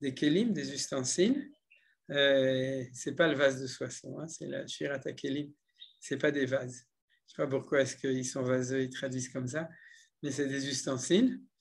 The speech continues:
c'est des Kelim, c'est des récipients en fait, et des réceptacles. Et après cela, il y a une, un, un stade suivant qui est celui du Tikkun Olam, c'est-à-dire que de la possibilité de tout corriger. Alors ça, c'est le secret des origines.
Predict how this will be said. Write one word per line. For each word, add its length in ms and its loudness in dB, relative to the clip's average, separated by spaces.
c'est 160 -6
des 120 -2
Kelim, 360 2
c'est 160 0
des 120 4
récipients 640 2
en 60 -14
fait, 280 -6
et 80 -4
des 220 2
réceptacles. 720 0
Et 520 4
après 340 2
cela, 460 6
il 120 0
y 100 10
a 360 6
une, 600 4
un, 340 -2
un 120 -4
stade 300 6
suivant 380 0
qui 120 2
est 40 2
celui 300 0
du 160 -4
Tikkun 380 -10
Olam, 360 -6
c'est-à-dire 380 -6
que 160 -2
de 100 -2
la 140 4
possibilité 580 2
de 120 2
tout 200 -2
corriger. 420 -2
Alors 220 -2
ça, 140 4
c'est 140 2
le 60 0
secret 380 4
des 220 -4
origines. 380 -6